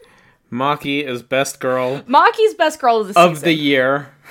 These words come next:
Speaker 1: Okay, maybe not year,
Speaker 2: Year
Speaker 1: but
Speaker 2: is tough.
Speaker 1: def-,
Speaker 2: Okay, she's
Speaker 1: definitely
Speaker 2: com-,
Speaker 1: the season.
Speaker 2: she's competing with Nezuko and Raphtalia.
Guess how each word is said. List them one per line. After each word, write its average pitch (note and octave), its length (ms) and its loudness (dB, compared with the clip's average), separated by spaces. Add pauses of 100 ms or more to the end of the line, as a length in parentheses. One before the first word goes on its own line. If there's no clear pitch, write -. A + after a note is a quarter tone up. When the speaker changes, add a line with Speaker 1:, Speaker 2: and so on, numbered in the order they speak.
(720)
Speaker 1:
Okay, C3+ 180 -2
maybe E3+ 240 -2
not F3+ 180 0
year, A#3 160 -2
Speaker 2:
Year E4+ 240 0
Speaker 1:
but F#4+ 120 0
Speaker 2:
is E4 160 -6
tough. A#3+ 320 4
Speaker 1:
def-, - 40 -8
Speaker 2:
Okay, C4 300 0
she's - 180 -12
Speaker 1:
definitely G3+ 420 2
Speaker 2:
com-, E3 40 -6
Speaker 1:
the F3 60 2
season. B2 460 -6
Speaker 2:
she's D#4 200 -12
competing F4 500 -6
with C#4 140 -6
Nezuko A3 720 -4
and G3 140 -6
Raphtalia. F3 960 -4